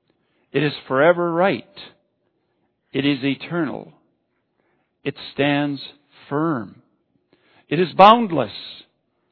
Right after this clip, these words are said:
It is a lamp and a light. It is righteous. It is sweeter than honey." That was the psalmist's view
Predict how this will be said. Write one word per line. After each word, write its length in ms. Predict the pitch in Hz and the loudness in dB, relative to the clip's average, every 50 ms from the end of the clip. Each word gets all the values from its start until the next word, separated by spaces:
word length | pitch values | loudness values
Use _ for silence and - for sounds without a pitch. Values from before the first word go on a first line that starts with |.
| _ _ - | _ _ -12
It 100 | 127 127 | -8 -6
is 140 | 139 143 135 | -6 -4 -4
a 60 | 139 | -2
lamp 460 | 123 127 127 135 131 131 127 107 - - _ _ _ _ _ _ _ _ - | -2 -2 0 -2 -2 -2 -4 -8 -10 -14 _ _ _ _ _ _ _ _ -20
and 140 | - - 98 | -16 -14 -14
a 60 | 107 | -14
light. 500 | 95 101 120 123 120 - - - _ - - - - _ _ _ _ _ _ _ _ _ _ _ _ _ _ _ _ _ _ - | -10 -6 -2 -2 -2 -2 -4 -10 _ -20 -20 -20 -20 _ _ _ _ _ _ _ _ _ _ _ _ _ _ _ _ _ _ -8
It 120 | 143 143 | -6 -6
is 160 | 160 160 143 139 | -6 -6 -8 -8
righteous. 640 | 135 143 151 160 170 185 185 - - - - - - - - - - - _ _ _ _ _ _ _ _ _ _ _ _ _ _ _ _ _ - | -6 0 2 4 4 2 2 -2 -10 -14 -14 -14 -16 -20 -20 -20 -20 -20 _ _ _ _ _ _ _ _ _ _ _ _ _ _ _ _ _ -10
It 140 | 143 135 123 | -8 -6 -6
is 120 | 113 113 - - - - | -6 -8 -10 -14 -16 -14
sweeter 580 | - 185 196 190 180 185 185 180 180 180 185 175 - _ _ _ _ _ _ _ _ _ _ _ _ _ _ _ _ _ _ _ - | -10 -6 -4 -2 0 2 2 2 2 0 -2 -4 -10 _ _ _ _ _ _ _ _ _ _ _ _ _ _ _ _ _ _ _ -10
than 140 | 127 127 123 | -8 -8 -8
honey." 500 | 110 123 139 143 127 113 107 101 _ _ _ _ _ _ _ _ _ _ _ _ _ _ _ _ _ _ _ _ _ _ _ _ _ _ _ _ _ _ _ _ _ _ _ _ _ _ _ _ _ _ _ - | -6 -4 -4 -4 -4 -6 -12 -16 _ _ _ _ _ _ _ _ _ _ _ _ _ _ _ _ _ _ _ _ _ _ _ _ _ _ _ _ _ _ _ _ _ _ _ _ _ _ _ _ _ _ _ -2
That 120 | 143 156 | 0 2
was 140 | 175 180 156 - | 2 2 0 -4
the 80 | 135 120 - - - | -10 -18 -14 -6 -2
psalmist's 480 | 156 160 180 190 185 170 147 - - - - | 0 0 0 0 -2 -4 -6 -8 -10 -16 -16
view 420 | 117 110 104 98 98 104 98 101 | -14 -14 -14 -14 -14 -16 -18 -20